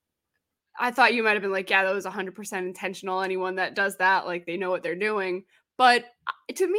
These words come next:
it looked like he had, he did not have the intention to doing that. Um, and the fact that it's Max Pacioretty, it, it, it, like, it makes it, it, it adds a new element to it because of the history with Max Pacioretty and the Bruins and the Chara thing. And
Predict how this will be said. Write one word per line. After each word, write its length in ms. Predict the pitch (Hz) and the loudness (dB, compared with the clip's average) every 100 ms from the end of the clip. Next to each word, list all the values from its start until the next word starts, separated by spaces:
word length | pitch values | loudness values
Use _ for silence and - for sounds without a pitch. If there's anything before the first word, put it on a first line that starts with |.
| 494 | 0
it 80 | 320 | -2
looked 220 | 339 294 | -4 -4
like 140 | 285 285 | -4 -4
he 160 | 254 | -4
had, 400 | 254 226 202 180 - - | 2 2 2 -2 -18 -20
he 280 | 202 233 | -14 -12
did 180 | 202 202 | -10 -6
not 320 | 180 180 170 | -2 0 0
have 240 | 185 175 170 | 0 -2 -2
the 140 | 180 | -4
intention 400 | 165 - 175 175 | -4 -8 -12 -12
to 60 | 170 | -10
doing 340 | 160 165 170 | -10 -8 -4
that. 280 | 170 175 - _ _ _ _ - | -2 -2 -4 _ _ _ _ 2
Um, 540 | 220 214 208 202 196 - 240 | 6 8 6 2 -6 -6 -2
and 120 | 247 | 0
the 80 | 254 | 2
fact 280 | 262 277 | 4 4
that 100 | 320 | 2
it's 180 | 370 - | -2 -2
Max 360 | 226 214 220 - | 2 2 2 -4
Pacioretty, 800 | 220 220 - 190 180 180 196 208 - _ - | -4 -4 -4 -4 -2 -2 -4 -6 -14 _ -6
it, 140 | 202 233 | 2 4
it, 160 | 233 | 6
it, 160 | 240 247 - 214 | 6 2 0 -6
like, 220 | 220 - | -6 -2
it 200 | 226 220 | -2 0
makes 340 | 233 220 - | -2 -2 -2
it, 180 | 226 202 | -2 0
it, 160 | 208 220 | 0 0
it 20 | 220 | 4
adds 280 | 226 226 | 4 2
a 40 | 233 | -2
new 240 | 226 208 | -2 0
element 400 | 175 180 196 196 | 0 -2 -4 -6
to 160 | 226 208 | -4 -2
it 140 | 202 | -2
because 280 | 208 208 196 | -4 -8 -8
of 100 | 202 | -4
the 80 | 180 | -4
history 420 | 202 196 - 185 | -4 -6 -6 -6
with 140 | 185 170 | -4 -4
Max 300 | 175 185 - | -4 -4 -6
Pacioretty 540 | 180 180 180 175 175 | -6 -4 -6 -4 -4
and 80 | 175 | -4
the 40 | 175 | -4
Bruins 480 | 175 170 170 175 | -4 -4 -4 -6
and 80 | 175 | -6
the 60 | 170 | -8
Chara 440 | - 170 175 165 | -4 0 0 -2
thing. 560 | - 190 175 170 180 170 | -6 -6 -4 -4 -4 -4
And 180 | 160 | -8